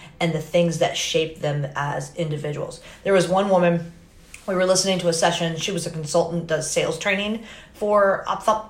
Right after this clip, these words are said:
ophthalmology, ophthalmic practices. And, um, she said, you know, "I'm guilty of it. I raised my kids like this, and now you guys are all having to deal with my children in your practices."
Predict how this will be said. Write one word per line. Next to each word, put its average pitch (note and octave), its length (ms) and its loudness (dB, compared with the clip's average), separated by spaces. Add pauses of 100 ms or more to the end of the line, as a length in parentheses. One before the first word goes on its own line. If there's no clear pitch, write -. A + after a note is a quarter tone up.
ophthalmology, G3+ 680 2 (180)
ophthalmic A3 720 6
practices. B3 640 0 (460)
And, G3 260 8
um, F3+ 340 6
she G3+ 200 -2
said, G3+ 220 4
you F#3+ 40 0
know, E3+ 320 6 (100)
"I'm A3 360 6
guilty G#3+ 360 2
of D3 140 2
it. C#3+ 140 0
I G#3 340 6
raised G3 500 2
my F3 260 2
kids A#3+ 440 0
like D#3 300 2
this, D3+ 320 0
and F3 160 0
now G3 380 2 (260)
you G#3+ 280 2
guys F3+ 440 6
are E3+ 120 6
all F3 200 8
having F3 380 0
to E3+ 100 -2
deal F3+ 260 2
with F3 180 4
my E3+ 300 2
children D#3+ 720 0 (360)
in G#3 200 2
your F3+ 200 6
practices." F#3 680 -2